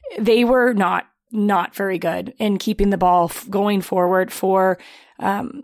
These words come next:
this City team, and they're very crucial in the way that they play. And if you think about, um, who they're going to play in this Portland team,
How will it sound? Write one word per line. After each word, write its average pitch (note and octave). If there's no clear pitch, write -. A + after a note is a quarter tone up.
this G#3+
City G#3
team, A3+
and G3
they're G#3+
very A#3
crucial B3
in G3+
the G3+
way G3+
that G3+
they G3
play. A3
And G3+
if F#3
you A#3
think B3+
about, G#3
um, G3
who A#3+
they're A3
going G3+
to F#3
play A3+
in G#3
this F#3+
Portland A3
team, G3